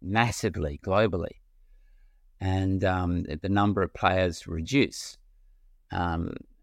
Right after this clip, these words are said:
and so, you know, they, they will use that power to monopoly price,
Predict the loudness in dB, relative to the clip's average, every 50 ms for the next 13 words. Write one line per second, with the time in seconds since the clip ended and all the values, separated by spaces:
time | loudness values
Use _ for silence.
0 | _ _ _ -12 -12 -10 -10 -4 0 2 4 4 4 4 4 2 2 0 -2 -4
1 | -4 -4 -2 0 0 0 0 0 2 4 4 4 2 2 2 4 4 4 4 4
2 | 2 0 0 2 2 2 2 0 -2 -4 -4 -2 -2 -4 -6 _ -10 -2 0 2
3 | 2 2 2 0 0 -4 -8 -10 -16 _ -4 0 2 2 2 2 2 2 2 2
4 | 2 2 2 0 0 0 0 0 0 -2 -2 -2 0 0 0 -2 -8 -12 -12 -12
5 | -12 -10